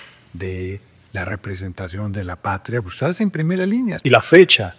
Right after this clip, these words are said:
Speaker 1: Sí, además, el día de la ane-, ciento cuarenta y cuatro aniversario de la revolución, con todos los eventos ahí, este, no, muy bonito. Y la gente muy bien.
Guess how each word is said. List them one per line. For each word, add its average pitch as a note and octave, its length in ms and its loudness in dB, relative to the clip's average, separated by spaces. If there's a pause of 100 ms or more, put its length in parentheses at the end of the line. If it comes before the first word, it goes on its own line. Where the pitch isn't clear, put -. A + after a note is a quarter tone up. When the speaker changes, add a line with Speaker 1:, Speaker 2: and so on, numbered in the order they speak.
(140)
Speaker 1:
Sí, C3+ 320 0
además, G#2+ 480 0
el G#2 120 -4
día G#2 220 -2
de G2 140 -6
la F2 260 -10
ane-, G2 280 -8
ciento B2+ 320 0
cuarenta G#2 300 -4
y G2 40 -6
cuatro A2 280 -4
aniversario F#2+ 460 -8
de F#2+ 60 -8
la F#2 100 -8
revolución, A#2 840 -2 (300)
con G#2+ 200 -8
todos A#2 200 -4
los G#2+ 160 -6
eventos G#2 460 -6
ahí, A#2+ 500 -4 (360)
este, - 720 -6
no, F#3 240 6
muy D3 200 2
bonito. F#2+ 560 -6 (220)
Y G2+ 60 -8
la G#2 140 -2
gente B2 420 -4
muy G#2+ 200 -2
bien. G#2 340 -4